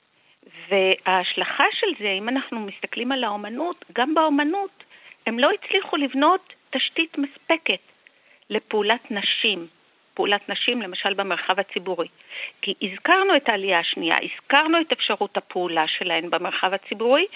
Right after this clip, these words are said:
אז כאן אולי אפשר להוסיף חתך נוסף, ציפיות מנשים. איך התקבלו? כן, יש כזאת תיאוריית ההתקבלות. איך התקבלו עבודות כשהן כבר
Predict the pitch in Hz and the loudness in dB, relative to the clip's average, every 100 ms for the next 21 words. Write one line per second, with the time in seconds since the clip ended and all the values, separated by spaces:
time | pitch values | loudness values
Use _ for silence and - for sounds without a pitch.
0 | - - - - 208 - 339 381 339 311 | -8 -10 -6 -4 -4 0 2 4 4 2
1 | 294 285 262 262 - 226 - 226 - 208 | 2 2 2 2 0 -8 -4 -4 -2 -4
2 | - 196 - 190 - - 233 - 226 214 | -6 -12 -4 -2 -2 -10 -10 -6 -4 -4
3 | 190 180 170 - - - - - _ _ | -4 -10 -10 -8 -6 -6 -10 -20 _ _
4 | _ - 302 381 - 339 226 262 208 - | _ 0 0 -2 -2 -2 2 2 2 -2
5 | _ - 214 214 208 - - 185 - - | _ -6 -6 -4 -6 -8 -8 -6 -2 0
6 | 202 208 196 196 190 - 180 175 208 214 | 2 0 0 -2 -2 -2 -4 -2 -2 -2
7 | - - - - - - 302 427 381 - | -4 -12 -14 -10 -10 -2 0 0 -2 -2
8 | 254 294 330 214 190 175 202 233 381 392 | 0 0 0 -2 -4 -4 0 4 2 0
9 | - 302 285 | -2 -2 0